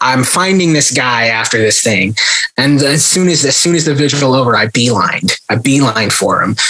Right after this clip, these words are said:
And then, uh, found this, him surrounded by a little group of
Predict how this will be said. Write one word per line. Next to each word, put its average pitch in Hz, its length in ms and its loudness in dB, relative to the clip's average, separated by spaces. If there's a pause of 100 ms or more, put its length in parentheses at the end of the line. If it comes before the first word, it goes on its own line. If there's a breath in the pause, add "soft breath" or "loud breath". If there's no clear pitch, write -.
(220 loud breath)
And 113 160 0
then, 107 480 0 (320)
uh, 107 400 0
found 139 320 0
this, 135 260 2 (180)
him 160 200 2
surrounded 143 540 0
by 139 220 0
a 131 100 2
little 135 320 2
group 147 400 0
of 123 200 0